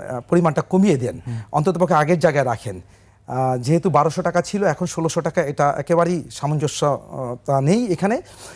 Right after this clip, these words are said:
Speaker 1: তো উনি বলল, "দেখেন," এই আপনার মতো কথা বলল যে ব্যাটটা তো হলো, আহ, একেবারে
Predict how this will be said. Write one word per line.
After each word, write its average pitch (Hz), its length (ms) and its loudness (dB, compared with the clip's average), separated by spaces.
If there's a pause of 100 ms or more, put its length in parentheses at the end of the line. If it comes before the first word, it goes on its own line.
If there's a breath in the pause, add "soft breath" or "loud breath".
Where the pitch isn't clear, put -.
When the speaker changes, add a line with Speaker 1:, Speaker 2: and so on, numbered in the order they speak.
(260 loud breath)
Speaker 1:
তো 208 220 2 (120)
উনি 208 160 2
বলল, 240 240 2
"দেখেন," 208 460 0
এই 180 240 2
আপনার 196 260 0
মতো 185 220 2
কথা 165 200 2
বলল 165 240 0
যে 165 300 2 (340 loud breath)
ব্যাটটা 175 320 2
তো 240 160 2
হলো, 240 360 4
আহ, 147 240 0 (100)
একেবারে 190 300 0